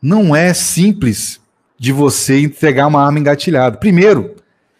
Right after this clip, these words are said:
que se o tambor tiver aberto, você tentar puxar o cão, ele não vem. Ele não vem.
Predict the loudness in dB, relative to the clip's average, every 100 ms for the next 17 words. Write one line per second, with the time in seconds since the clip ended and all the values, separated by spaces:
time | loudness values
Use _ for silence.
0 | _ _ -4 0 -2 0 0 0 -2 0
1 | 0 2 0 0 -4 -6 -4 -4 -6 -4
2 | -2 -2 -2 0 0 0 -2 -4 -4 -8
3 | -18 _ _ _ _ _ -4 -2 -2 -4
4 | -6